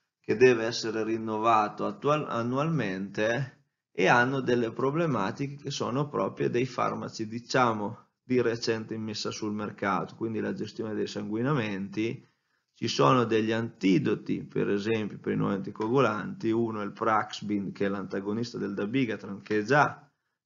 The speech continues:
in utilizzo, l'antagonista per gli altri tre, cioè inibitori del fattore dieci attivati, è in via di, mm, di conclusione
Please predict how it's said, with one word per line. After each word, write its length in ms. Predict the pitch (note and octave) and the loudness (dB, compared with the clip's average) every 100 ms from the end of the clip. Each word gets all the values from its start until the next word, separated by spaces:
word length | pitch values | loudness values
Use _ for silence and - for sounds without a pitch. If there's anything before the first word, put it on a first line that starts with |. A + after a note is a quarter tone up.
| - | -6
in 100 | A2 | -2
utilizzo, 1120 | A#2+ B2 D3+ A2 F#2+ F2+ F#2+ G#2 G2+ G#2 G2 | -2 2 4 4 0 -2 -2 2 2 2 0
l'antagonista 920 | C#2 G#2 G#2+ G#2 G#2+ G#2+ A#2+ A#2 G2+ | -2 -4 -4 -4 -2 -2 -4 -4 -6
per 180 | G2 G2+ | -2 0
gli 120 | G#2 | 4
altri 360 | A#2+ A#2 A#2 G#2 | 4 4 0 -6
tre, 300 | A2+ A2+ G2+ | -2 0 0
cioè 140 | G#2 | -6
inibitori 400 | G2+ G2+ G2+ A#2 | -10 -10 -4 -2
del 100 | G#2+ | -2
fattore 320 | - - G#2 | -6 -6 -4
dieci 280 | G2+ G#2 - | -2 -4 -6
attivati, 720 | G#2 - G#2+ A#2 G#2 F#2+ F#2 - _ _ _ _ | -10 -6 0 0 0 -6 -14 -16 _ _ _ _
è 100 | - | 2
in 340 | C#3 C3+ A#2+ A2+ | 4 6 4 4
via 300 | C3 A#2+ G#2 | 4 6 4
di, 300 | G2 G#2 F#2+ - - | 0 0 0 -6 -10
mm, 540 | - G2+ G2+ F#2+ - - - _ _ _ _ _ | -6 -4 -4 -4 -6 -10 -16 _ _ _ _ _
di 180 | - A2 | -8 -6
conclusione 1080 | A2 G#2+ A#2+ D#3 E3 G#2 F#2 G#2 G2 F#2+ | -2 -2 2 2 2 0 -2 -4 -8 -10